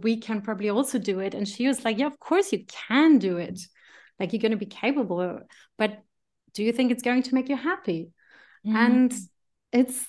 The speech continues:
Speaker 1: another really simple question, but it also, uh, struck a nerve with me because I was really thinking about it. Would this make me happy, or am I spending too much time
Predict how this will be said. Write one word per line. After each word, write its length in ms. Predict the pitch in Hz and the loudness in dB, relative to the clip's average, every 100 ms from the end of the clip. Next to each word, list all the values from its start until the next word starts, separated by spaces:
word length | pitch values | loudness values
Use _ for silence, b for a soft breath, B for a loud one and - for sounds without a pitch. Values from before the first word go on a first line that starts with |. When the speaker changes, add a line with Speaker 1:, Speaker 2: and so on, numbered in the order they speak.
| - | 2
Speaker 1:
another 560 | 247 254 269 294 294 | 8 8 8 8 6
really 560 | 262 226 269 294 277 262 | 6 4 4 6 4 2
simple 400 | 262 233 226 220 | 0 0 0 -4
question, 800 | - 214 202 202 - 175 226 240 B B B B _ _ - | -2 0 0 -4 -6 -2 -2 -4 B B B B _ _ 0
but 340 | 233 233 - _ _ | 2 2 -2 _ _
it 120 | 233 240 | 2 4
also, 840 | 254 294 285 - 233 220 220 220 | 4 4 0 0 2 4 4 2
uh, 380 | - 214 208 202 | 2 2 2 0
struck 320 | - - 226 | -2 -2 2
a 40 | |
nerve 420 | 233 233 285 339 | 6 6 6 4
with 200 | 185 180 196 | -2 -6 -6
me 240 | 190 185 | -6 -6
because 360 | 190 202 214 226 | -6 -4 -2 0
I 60 | |
was 320 | 226 240 240 - _ | 0 -2 -4 -14 _
really 320 | 180 247 311 277 | 0 4 6 4
thinking 500 | - 247 359 339 269 | 2 4 4 4 2
about 360 | 180 160 170 | 2 -4 -6
it. 300 | - 208 208 - _ _ | -4 -6 -6 -14 _ _
Would 260 | 202 233 262 | -2 -2 0
this 180 | 262 247 | -2 2
make 200 | 247 247 | 0 2
me 120 | 247 | -2
happy, 540 | 226 254 359 208 185 226 | 0 -2 0 -2 -2 -2
or 520 | - 208 220 220 220 B - | -2 2 2 2 -4 B 0
am 140 | 226 | 2
I 60 | 226 | 2
spending 380 | 226 240 240 | 2 2 2
too 160 | 240 - | 2 2
much 320 | 254 247 - | 4 2 -4
time 600 | - - 220 220 233 226 | -12 -4 0 2 2 0